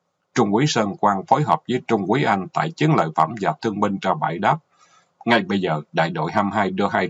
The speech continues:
trung đội ra lục soát và an ninh xa trên ngọn đồi ở phía nam. Khi nào xong báo cho tôi biết. Thôi, các anh em về thi hành đi. Y mình có ra lục soát trận đụng độ tối hôm qua không, thiếu tá? Tôi vội nói.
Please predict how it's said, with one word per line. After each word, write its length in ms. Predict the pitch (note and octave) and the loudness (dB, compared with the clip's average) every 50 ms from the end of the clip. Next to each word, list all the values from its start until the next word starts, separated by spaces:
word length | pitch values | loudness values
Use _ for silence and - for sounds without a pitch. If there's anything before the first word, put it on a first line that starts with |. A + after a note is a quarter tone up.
| - | -4
trung 180 | - G#2 G#2 F#2+ | -4 -4 -4 -2
đội 200 | - - - E2+ | -2 -2 -2 -2
ra 120 | F2 G2+ G2 | -2 -2 0
lục 180 | F2+ E2 D2+ - | 0 -2 -4 -4
soát 160 | - - C3+ - - | -2 -2 -2 -2 -2
và 100 | - D#2+ - | -4 -4 -2
an 180 | D2 G2 G2+ G#2 | -2 -2 0 0
ninh 180 | G2+ F#2+ F#2 | -2 -2 -2
xa 220 | E2+ G2 G2 F#2+ F2+ - | -2 0 -2 -2 0 -4
trên 180 | A2 G2 G2 | -6 -4 -2
ngọn 180 | E2 E2+ E2+ F2+ | -2 -2 -2 0
đồi 200 | E2+ D#2 D#2 D2+ | -2 -2 -2 -2
ở 120 | D#2 E2 F#2+ - | -2 -4 -4 -2
phía 140 | B2 B2+ D3 B2+ | -2 -4 -2 0
nam. 260 | A2 G2 F#2+ F2+ F2+ - _ _ - - _ _ _ _ _ _ _ - | 0 0 0 -2 -6 -12 _ _ -20 -20 _ _ _ _ _ _ _ 0
Khi 120 | D3 B2+ | 0 2
nào 220 | A2 F#2+ E2+ D2 D#2 | 2 0 -2 -2 -2
xong 280 | - - G#2+ G2+ F#2+ E2+ | -2 -2 -2 -2 0 2
báo 160 | F#2+ B2+ D3+ - | 2 2 2 0
cho 160 | - G3+ F#3+ - | -2 -2 0 2
tôi 160 | G3 F#3+ F3+ E3 | 2 0 2 2
biết. 160 | G#2+ D3+ D#3 - - _ _ _ _ _ _ _ | 0 -2 -2 -4 -8 _ _ _ _ _ _ _
Thôi, 200 | A2+ A2 - - _ _ _ | 4 4 4 2 _ _ _
các 160 | - C3 - | 0 0 2
anh 180 | - G#2+ G2+ G#2 | 2 0 0 2
em 160 | G2+ G2+ G2 F#2 | 0 0 0 -2
về 160 | E2+ D2+ D2+ - | -2 -4 -4 -4
thi 120 | G#2 G#2+ | -2 0
hành 260 | G2+ F#2 E2 D#2 D#2 | 0 0 0 0 0
đi. 240 | D#2+ F#2 G2+ G2 E2+ - _ _ _ _ _ _ _ _ _ _ _ _ _ _ _ _ _ _ _ _ _ _ _ _ _ _ | 0 0 2 0 0 -4 _ _ _ _ _ _ _ _ _ _ _ _ _ _ _ _ _ _ _ _ _ _ _ _ _ _
Y 180 | - A#2 A#2 A2 | 0 4 4 6
mình 200 | G#2 G2 F2 D#3 - | 6 4 2 2 4
có 140 | - D#3 D#3 | 4 4 4
ra 140 | B2+ A2+ G#2 | 4 2 2
lục 180 | G2 F2 E2+ E3 - | 2 0 -2 -2 2
soát 160 | - E3 D#3+ - | 2 2 2 0
trận 220 | - - E3 F#3 F#3+ | -4 -6 -4 -2 -4
đụng 180 | E3+ F3+ G3+ | -2 -2 0
độ 200 | F#3+ D#3+ - - - | 0 0 0 0 0
tối 100 | - D3+ | 2 4
hôm 220 | E3 C#3 A#2+ G#2 - | 4 4 2 2 2
qua 180 | - G#2 G2+ | 2 2 2
không, 180 | - - G2+ G2 G2 | 2 0 -2 -2 -2
thiếu 160 | - C3 C#3 C#3 | -2 -2 -2 0
tá? 260 | - C3 C#3+ D#3+ E3 D#3+ - _ _ _ _ _ _ | 0 0 2 0 -2 -4 -8 _ _ _ _ _ _
Tôi 180 | - A2+ G2+ F2 | 0 0 0 2
vội 240 | D#2 D#2 D#2+ D#2+ D#2+ | 2 0 0 0 0
nói. 360 | F2 F#2 G2 A#2 C#3+ F3+ | 0 2 2 2 2 -2